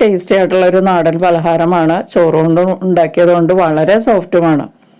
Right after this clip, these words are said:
പിന്നെ കുട്ടികൾക്കൊക്കെ വേണമെങ്കിൽ ഒരു പ്ലേറ്റിൽ അവർക്ക് ആവശ്യമുള്ള പിടി എടുത്ത് വെച്ചിട്ട് അതിൻ്റെ പുറത്തേക്ക് കുറച്ച് പഞ്ചസാര തൂവി ഒന്നോ രണ്ടോ ടീസ്പൂൺ നെയ്യും ഇതിൻ്റെ പുറത്തേക്ക് ഇട്ട് കൊടുത്തിട്ട്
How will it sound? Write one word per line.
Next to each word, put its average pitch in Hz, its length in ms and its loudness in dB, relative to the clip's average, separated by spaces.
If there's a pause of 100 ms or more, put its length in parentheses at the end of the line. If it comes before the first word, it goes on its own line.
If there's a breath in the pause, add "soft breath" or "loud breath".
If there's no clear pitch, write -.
(600 soft breath)
പിന്നെ 202 220 0
കുട്ടികൾക്കൊക്കെ 208 640 0
വേണമെങ്കിൽ 180 360 0 (320)
ഒരു 190 120 2 (140)
പ്ലേറ്റിൽ 180 380 2 (440)
അവർക്ക് 180 340 0
ആവശ്യമുള്ള 170 600 2
പിടി 170 260 0
എടുത്ത് 160 240 -4
വെച്ചിട്ട് 175 380 -2 (1400 soft breath)
അതിൻ്റെ 202 300 2
പുറത്തേക്ക് 190 520 0
കുറച്ച് 202 320 0 (1160)
പഞ്ചസാര 185 580 2
തൂവി 180 300 2 (1300 soft breath)
ഒന്നോ 196 180 2 (100)
രണ്ടോ 190 320 0
ടീസ്പൂൺ 190 440 0 (580 soft breath)
നെയ്യും 196 340 2
ഇതിൻ്റെ 190 280 2
പുറത്തേക്ക് 190 440 0
ഇട്ട് 190 160 -2
കൊടുത്തിട്ട് 180 420 0